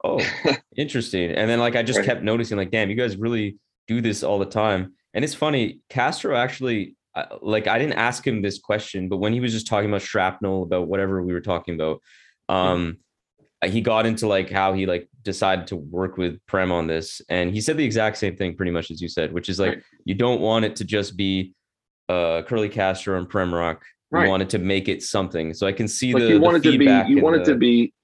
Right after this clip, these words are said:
Speaker 2: Arm
Speaker 1: the
Speaker 2: and Hammer.
Speaker 1: Yeah.
Speaker 2: You see, like, Arm and Hammer means something to people now. You know what I
Speaker 1: Mm-hmm.
Speaker 2: mean? Like, I, I knew them before when they were first sending Arm and Hammer songs over, and, like, they had just started work-, I was recording those sessions with Castro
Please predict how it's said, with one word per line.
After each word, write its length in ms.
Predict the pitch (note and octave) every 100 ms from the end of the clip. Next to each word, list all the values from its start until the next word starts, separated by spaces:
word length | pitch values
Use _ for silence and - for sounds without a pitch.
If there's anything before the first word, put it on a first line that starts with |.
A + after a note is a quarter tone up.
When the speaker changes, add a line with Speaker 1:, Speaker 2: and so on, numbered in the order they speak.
| _ -
Speaker 2:
Arm 200 | B2 B2+
Speaker 1:
the 60 | B2
Speaker 2:
and 80 | A2+
Hammer. 440 | B2+ B2+ F#2+ - - _ _ -
Speaker 1:
Yeah. 300 | F#2 D2 -
Speaker 2:
You 100 | -
see, 140 | G#2+ C3+
like, 220 | C3 A#2 - -
Arm 220 | - F3 F3+
and 40 |
Hammer 280 | F3+ D#3+ A#2+
means 400 | A#2 C#3+ C#3+ -
something 260 | F2+ -
to 60 | -
people 320 | - - -
now. 320 | - - A2+ _ -
You 140 | G#2+
know 80 | G#2
what 20 |
I 20 | A2+
Speaker 1:
Mm-hmm. 40 |
Speaker 2:
mean? 120 | A#2+ A2+
Like, 360 | G2+ A#2 C#3
I, 140 | - A#2
I 40 |
knew 200 | D3 D3+
them 380 | C3+ B2+ B2 A2+
before 680 | G#2+ - A#2+ A2+ A2 G#2+ - - - _ _ _ - - -
when 220 | A#2 C3+
they 160 | D#3+
were 160 | F#3 E3
first 360 | - E3+ D#3+ -
sending 380 | D3 C#3 B2+ A#2
Arm 220 | A#2+ C3+
and 80 | C3
Hammer 320 | C3 C3 A#2
songs 480 | G#2+ - A#2+ A#2+ A2+ -
over, 500 | A#2 C3 C#3 D#3 - _ _ _ _
and, 140 | A2 G#2
like, 180 | G2+ F#2+
they 120 | A#2+
had 140 | A2+
just 220 | A2 A#2+
started 160 | B2+ A2+
work-, 180 | A#2 -
I 60 |
was 120 | B2+ B2
recording 400 | A2+ C#3+ B2+ A2+
those 160 | G2
sessions 320 | B2 B2 -
with 120 | - -
Castro 520 | F#2 - - -